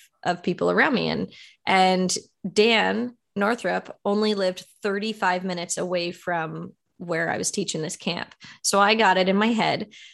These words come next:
that I could then get my horse to Dan's for the week,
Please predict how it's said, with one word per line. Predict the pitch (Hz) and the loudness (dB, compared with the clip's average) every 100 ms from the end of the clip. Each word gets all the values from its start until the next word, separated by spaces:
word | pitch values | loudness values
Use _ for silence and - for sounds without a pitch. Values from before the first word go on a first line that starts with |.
| _ - | _ -2
that | 180 | 2
I | 180 180 | 4 2
could | 247 190 - | 0 -2 0
then | 175 160 170 - | 0 0 -4 -8
get | 190 185 | -6 -2
my | 185 | -4
horse | 170 - 202 208 - | -4 -4 -2 0 -2
to | 247 | -2
Dan's | 196 190 175 160 190 202 - - | -4 -2 -2 -2 -4 -4 -4 -6
for | 208 | -4
the | 202 | -2
week, | 196 156 170 - | -2 -6 -8 -12